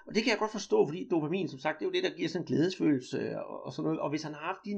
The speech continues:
nedture, øh, han jo har haft med brækket ben og knæskader og hvad der ellers har været,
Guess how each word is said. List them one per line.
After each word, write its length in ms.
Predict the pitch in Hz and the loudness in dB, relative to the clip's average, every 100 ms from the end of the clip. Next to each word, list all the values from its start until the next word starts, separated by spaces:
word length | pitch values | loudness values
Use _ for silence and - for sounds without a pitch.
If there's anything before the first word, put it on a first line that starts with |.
| 185 | 2
nedture, 640 | 170 220 - 202 139 113 - _ _ _ _ _ | 4 4 -2 -4 -2 -4 -8 _ _ _ _ _
øh, 280 | 156 135 113 | 2 2 2
han 260 | 113 143 143 135 | -2 -4 -2 2
jo 120 | 135 | 2
har 140 | 135 | 2
haft 200 | 127 160 | 2 2
med 100 | 151 127 | 2 -4
brækket 420 | 120 139 160 147 - | -2 -2 -2 -4 0
ben 320 | 170 165 120 | -2 0 0
og 320 | 117 113 110 | 0 0 -4
knæskader 540 | 135 147 160 165 147 123 | -2 -2 -2 -4 -2 -2
og 60 | |
hvad 100 | 135 | -2
der 60 | 139 | -2
ellers 220 | 165 127 | -2 -4
har 80 | 123 | -4
været, 220 | 120 160 | -2 -2